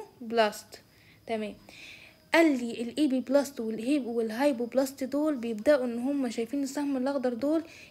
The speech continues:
يفرز حاجه اسمها الميزوديرم اللي باللون الاخضر ده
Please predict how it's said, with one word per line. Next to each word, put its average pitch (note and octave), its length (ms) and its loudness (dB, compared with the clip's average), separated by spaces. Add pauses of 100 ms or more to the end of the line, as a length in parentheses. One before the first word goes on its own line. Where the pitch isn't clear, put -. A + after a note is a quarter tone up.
(100)
يفرز C#4+ 460 0
حاجه C4+ 560 2
اسمها C#4 440 -2
الميزوديرم B3 960 0
اللي A3+ 140 -4
باللون B3 340 0
الاخضر B3+ 460 0
ده G#3 180 -10